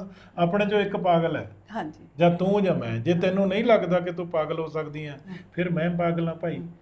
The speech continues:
Speaker 1: ਚਲੋ, ਗੱਲ ਹਾਸੇ ਮਜ਼ਾਕ ਜੇ ਚੱਲ ਗਈ। ਹੁਣ ਉਹ ਕੁੜੀ ਡੇਢ ਦੋ ਸਾਲ ਲਾ ਕੇ ਆਈ ਆ, ਮੈਨੂੰ ਕਹਿੰਦੀ, "ਅੰਕਲ, ਤੁਸੀਂ ਮੈਨੂੰ ਚੰਗੀ ਤਰ੍ਹਾਂ ਨਹੀਂ ਦੱਸਿਆ, ਮੈਂ ਤਾਂ ਫਸ ਗਈ।"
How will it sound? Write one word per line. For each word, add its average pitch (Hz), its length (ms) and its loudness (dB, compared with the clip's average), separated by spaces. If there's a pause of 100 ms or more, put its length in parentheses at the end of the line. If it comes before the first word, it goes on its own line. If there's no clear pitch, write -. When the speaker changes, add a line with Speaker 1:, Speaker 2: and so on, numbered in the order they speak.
(320)
Speaker 1:
ਚਲੋ, 190 180 0
ਗੱਲ 170 200 6
ਹਾਸੇ 160 340 0
ਮਜ਼ਾਕ 165 380 2
ਜੇ 170 200 0
ਚੱਲ 139 200 -6
ਗਈ। 170 260 0 (300)
ਹੁਣ 175 180 2
ਉਹ 190 80 0
ਕੁੜੀ 175 260 2
ਡੇਢ 165 220 -2
ਦੋ 175 180 0
ਸਾਲ 165 300 -4
ਲਾ 147 180 -4
ਕੇ 156 200 -8
ਆਈ 156 180 -2
ਆ, 175 60 0
ਮੈਨੂੰ 170 280 -2
ਕਹਿੰਦੀ, 170 260 -2
"ਅੰਕਲ, 170 420 -2 (340)
ਤੁਸੀਂ 160 240 -2
ਮੈਨੂੰ 170 220 0
ਚੰਗੀ 160 300 -4
ਤਰ੍ਹਾਂ 160 240 -2
ਨਹੀਂ 156 100 -4
ਦੱਸਿਆ, 151 300 -2
ਮੈਂ 160 140 -4
ਤਾਂ 156 100 -6
ਫਸ 123 300 -4
ਗਈ।" 131 220 -4